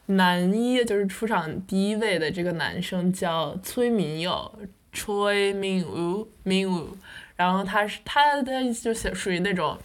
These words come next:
小奶狗性格，比较，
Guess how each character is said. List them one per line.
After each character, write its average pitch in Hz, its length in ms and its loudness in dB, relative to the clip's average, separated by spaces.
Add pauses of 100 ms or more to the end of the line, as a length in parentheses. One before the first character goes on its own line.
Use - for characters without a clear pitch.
(880)
小 180 580 4
奶 170 300 6
狗 262 320 2
性 220 360 2
格， 180 520 2
比 180 120 0
较， 175 580 4